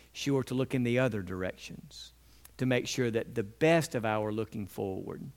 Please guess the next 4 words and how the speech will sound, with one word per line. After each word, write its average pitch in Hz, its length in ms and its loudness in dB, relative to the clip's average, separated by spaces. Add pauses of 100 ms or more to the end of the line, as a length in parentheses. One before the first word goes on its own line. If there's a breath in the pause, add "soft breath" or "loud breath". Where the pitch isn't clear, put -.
(1500 loud breath)
accomplishes 123 720 -2
what 110 200 -4
God 98 280 -2
wants. - 520 -12